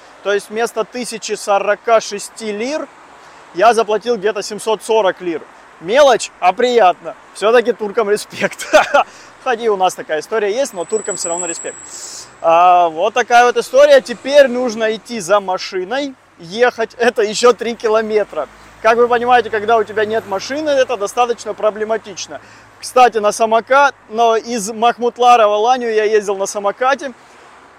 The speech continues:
И делать копии я <laughs> тоже ездил на самокате, обратно, в общем, и так далее. Щас иду пешком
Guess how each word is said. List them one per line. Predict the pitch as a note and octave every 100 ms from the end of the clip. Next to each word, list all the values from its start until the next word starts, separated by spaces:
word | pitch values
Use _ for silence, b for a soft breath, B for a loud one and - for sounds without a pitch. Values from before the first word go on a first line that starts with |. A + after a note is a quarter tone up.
| _ -
И | A#3 B3+ G#3+ - - A3+ F3+
делать | A3 B3 A3 -
копии | A#3+ C#4+ - A#3
я | A3+ -
<laughs> | -
тоже | C4 F#3+ G#3
ездил | G3+ G3 G3
на | F#3+
самокате, | F#3 G3+ F#3+ G3+ B3 B3 F#3+
обратно, | F3 F#3+ A3 A3+ G3 F3+
в |
общем, | F3+ - F3
и |
так | F#3+ F3+
далее. | F3+ E3 C#3 B B B
Щас | - B3 G#3+
иду | A3 A3+
пешком | G#3+ G#3+ - C4 C#4 C4